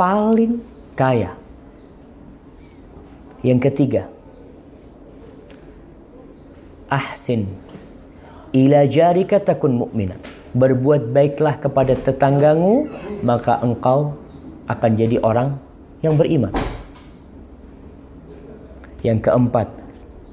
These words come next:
ahibba linnasi ma tuhibbu li nafsika takun musliman. Cintailah apa yang dicintai oleh manusia.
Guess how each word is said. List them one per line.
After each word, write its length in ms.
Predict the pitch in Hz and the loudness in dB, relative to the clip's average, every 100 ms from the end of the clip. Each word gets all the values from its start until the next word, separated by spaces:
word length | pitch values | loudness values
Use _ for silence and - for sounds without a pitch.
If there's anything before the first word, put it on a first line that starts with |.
| - - - - - - - - - | -20 -20 -20 -20 -20 -20 -20 -16 -4
ahibba 640 | 147 - 202 185 156 196 | -2 0 2 2 4 4
linnasi 560 | 190 190 190 196 - 208 | 4 2 2 2 2 2
ma 240 | 208 214 | 4 4
tuhibbu 480 | 214 202 202 165 180 | 2 2 0 2 2
li 80 | 165 | 4
nafsika 480 | 165 160 156 147 139 | 4 2 0 0 2
takun 320 | 135 139 127 | 0 2 2
musliman. 480 | 120 - 113 101 - - - - - - - - - | 2 0 -4 -4 -8 -16 -20 -20 -18 -18 -20 -20 0
Cintailah 640 | 131 127 143 151 156 151 - - - - - 120 | 2 4 4 6 4 0 -10 -20 -20 -20 -8 -2
apa 400 | 123 - 139 135 | -2 0 2 4
yang 80 | |
dicintai 560 | 123 - 113 110 120 123 | 2 0 0 2 2 2
oleh 240 | 131 127 - | 0 0 -2
manusia. 480 | 123 113 - 87 | -2 -2 -4 -8